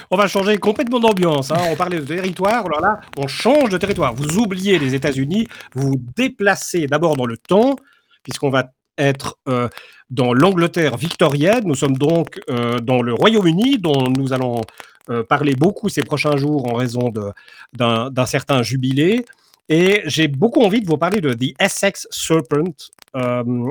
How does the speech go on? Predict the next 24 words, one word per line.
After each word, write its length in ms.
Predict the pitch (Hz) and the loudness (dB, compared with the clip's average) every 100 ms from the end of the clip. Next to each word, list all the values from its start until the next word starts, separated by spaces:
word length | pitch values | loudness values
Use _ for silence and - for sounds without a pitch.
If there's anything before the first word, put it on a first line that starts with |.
| - - | -8 -12
série 380 | - 143 160 | -2 0 0
qui 160 | - 131 | -2 -4
est 140 | 123 113 135 _ 127 | -4 -6 -20 _ -12
disponible 480 | 131 - 135 156 135 | -6 -2 0 0 -2
chez 260 | - 120 - | -6 -4 -2
Apple 260 | 143 147 131 | 0 0 -2
T 140 | 117 | -4
V 80 | 110 | -8
plus, 320 | - 190 220 - - _ - - - - - _ _ _ _ _ _ _ _ _ | -2 -2 -2 -8 -18 _ -20 -20 -20 -20 -20 _ _ _ _ _ _ _ _ _
qui, 480 | - 185 202 202 220 - | -6 0 2 0 -2 0
euh, 320 | 170 160 156 151 151 - | 2 4 4 0 -4 -4
j'ai, 220 | 139 233 | -2 0
j'avais 240 | 196 196 269 | 2 4 4
envie 220 | 220 226 | 4 2
de, 180 | 175 156 | 2 0
de, 260 | 143 143 | 2 0
j'ai 140 | 135 226 | 0 0
proposé 320 | 220 247 247 | 0 2 2
cette 160 | 202 175 | 0 0
carte 220 | 202 185 | 0 0
blanche 260 | 175 240 | 0 -2
parce 140 | 214 - | -2 -4
que 100 | 147 | -6
franchement, 760 | - - - 208 220 247 240 | -4 -6 -4 -2 -2 -4 -6